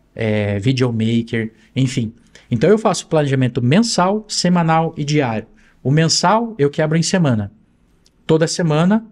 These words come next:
eu pego esse, essa quebra da semana e quebro nos dias da semana. Isso aí preenche, da minha agenda, das oito às dezoito, setenta por cento do tempo,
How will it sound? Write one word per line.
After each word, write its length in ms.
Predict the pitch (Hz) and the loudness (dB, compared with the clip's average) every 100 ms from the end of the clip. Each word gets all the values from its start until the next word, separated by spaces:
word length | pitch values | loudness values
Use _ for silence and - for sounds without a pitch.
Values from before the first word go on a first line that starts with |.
| - | -4
eu 120 | 127 | -2
pego 280 | 135 131 127 | 0 0 0
esse, 360 | - 127 110 113 | -2 -4 -4 -6
essa 220 | - 117 | -4 -4
quebra 400 | - 135 120 117 | -2 -2 0 -2
da 80 | 110 | -2
semana 500 | 151 135 139 180 185 | -2 0 2 0 -2
e 80 | 143 | -8
quebro 500 | - 143 147 160 - | -2 -2 0 -4 -4
nos 180 | 143 143 | -4 -4
dias 260 | 120 131 | -2 -2
da 100 | 131 | -2
semana. 420 | 135 156 127 104 101 _ _ _ _ _ - | -4 -2 -2 -4 -8 _ _ _ _ _ 0
Isso 260 | 220 233 | 0 2
aí 220 | 180 175 233 | 0 2 0
preenche, 760 | - 156 156 220 226 110 107 - | 0 0 2 2 0 -6 -8 -4
da 80 | 117 | 0
minha 220 | 127 131 | 2 2
agenda, 340 | 113 156 165 | 2 0 0
das 260 | 120 120 110 | 0 -2 2
oito 280 | 139 139 120 | 2 0 -4
às 100 | 110 | -6
dezoito, 580 | 104 123 196 208 110 - _ _ _ - - | -2 0 2 0 -6 -10 _ _ _ -20 -14
setenta 560 | - - 156 160 233 226 | -6 -2 0 0 0 0
por 120 | 185 160 | -4 -2
cento 280 | 160 151 | -2 -2
do 140 | 143 139 | -4 -4
tempo, 360 | - 117 107 | -2 -2 -4